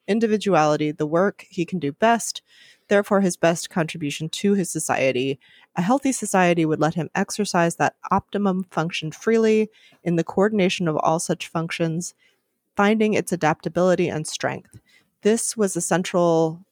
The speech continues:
idea of Odo's analogy, that the Adonian society on Anaris had fallen short of the ideal did not, in his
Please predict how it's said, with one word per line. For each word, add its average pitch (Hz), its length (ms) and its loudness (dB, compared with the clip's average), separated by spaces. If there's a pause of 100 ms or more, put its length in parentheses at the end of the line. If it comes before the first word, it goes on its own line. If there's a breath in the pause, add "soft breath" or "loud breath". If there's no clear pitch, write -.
idea 165 480 2
of 160 200 0
Odo's 156 400 0
analogy, 147 720 -4 (300 soft breath)
that 190 140 -2
the 185 100 4
Adonian 240 440 2
society 170 560 0
on 147 120 0
Anaris 151 580 -4
had 165 220 -4
fallen 160 260 -2
short 240 360 0
of 226 120 -4
the 196 160 2
ideal 160 440 0
did 165 180 -8
not, 185 260 0
in 180 100 -2
his 175 200 -2